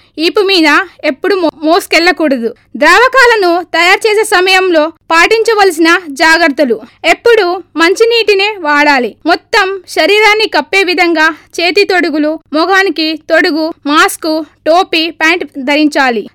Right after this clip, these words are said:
ద్రావకం చింది ముక్కు, కళ్ళు, చెవులు,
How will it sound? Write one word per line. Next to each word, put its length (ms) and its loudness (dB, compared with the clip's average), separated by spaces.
ద్రావకం 460 0
చింది 440 -2
ముక్కు, 680 -6
కళ్ళు, 400 0
చెవులు, 480 -4